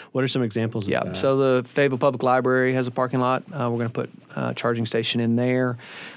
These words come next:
Speaker 2: Uh, we've got two municipal parking decks, uh, downtown, one, uh, at the corner of Spring Street and School Avenue. We're gonna put charging stations there. The other one is, um, uh,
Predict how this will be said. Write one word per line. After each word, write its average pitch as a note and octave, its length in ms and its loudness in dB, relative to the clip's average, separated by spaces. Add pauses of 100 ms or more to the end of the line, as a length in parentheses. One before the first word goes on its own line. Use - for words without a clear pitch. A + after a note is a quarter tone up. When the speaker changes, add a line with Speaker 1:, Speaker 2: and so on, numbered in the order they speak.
(100)
Speaker 2:
Uh, A2 420 0
we've A#2 140 -2
got - 180 0 (300)
two D3 320 2
municipal B2+ 640 2
parking C3+ 440 0
decks, - 640 0
uh, C3+ 80 -2
downtown, B2+ 520 0
one, A#2+ 420 2
uh, B2+ 140 -4
at A#2 80 -4
the A#2 80 -4
corner A#2+ 220 -2
of A2 80 -2
Spring B2 320 0
Street B2 260 0
and A2 140 0
School D3+ 280 2
Avenue. C3 480 4
We're A#2+ 120 2
gonna A#2 140 0
put A#2+ 360 -4
charging A#2 300 0
stations A2+ 420 -2
there. B2+ 360 2 (340)
The B2+ 80 0
other B2 100 2
one A#2+ 160 2
is, A#2 340 2 (120)
um, A2+ 420 0 (220)
uh, B1+ 380 -4